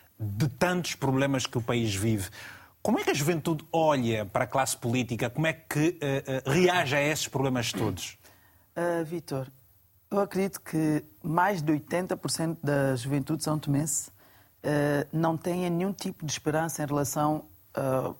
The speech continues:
Speaker 2: governação e em relação à classe política. Mu-, ah, dizer que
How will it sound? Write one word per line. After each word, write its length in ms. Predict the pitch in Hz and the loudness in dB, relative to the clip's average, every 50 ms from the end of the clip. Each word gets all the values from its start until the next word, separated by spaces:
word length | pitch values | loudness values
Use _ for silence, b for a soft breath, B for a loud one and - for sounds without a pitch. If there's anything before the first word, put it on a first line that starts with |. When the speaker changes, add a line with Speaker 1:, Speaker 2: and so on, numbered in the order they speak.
| _ _ - | _ _ -8
Speaker 2:
governação 1040 | - 143 131 170 156 135 160 170 160 160 156 151 - - 185 180 185 214 240 247 - - - - | -6 -2 0 2 2 2 2 2 2 2 2 0 0 2 2 4 4 4 2 0 -4 -10 -14 -4
e 120 | - 151 156 | 0 2 2
em 40 | |
relação 480 | 151 135 151 143 - - 170 175 190 180 - | 4 4 2 2 2 2 2 2 2 0 -2
à 100 | 151 147 | -4 -4
classe 340 | - - 160 156 160 - - | 0 2 2 2 2 2 -6
política. 560 | - 151 135 143 139 139 - - - - 139 b b b b b b b b b b b b b b b b b _ _ _ _ _ - | -4 -2 0 0 0 -2 -4 -12 -12 -14 -14 b b b b b b b b b b b b b b b b b _ _ _ _ _ -4
Mu-, 460 | - 180 185 190 196 208 214 226 247 247 | -2 2 2 4 4 6 6 6 6 4
ah, 400 | - - 196 190 185 185 185 175 | 4 4 4 6 6 6 4 2
dizer 420 | 165 170 196 190 160 226 247 240 | 2 2 2 2 4 2 2 0
que 160 | - - 196 | 0 -4 -6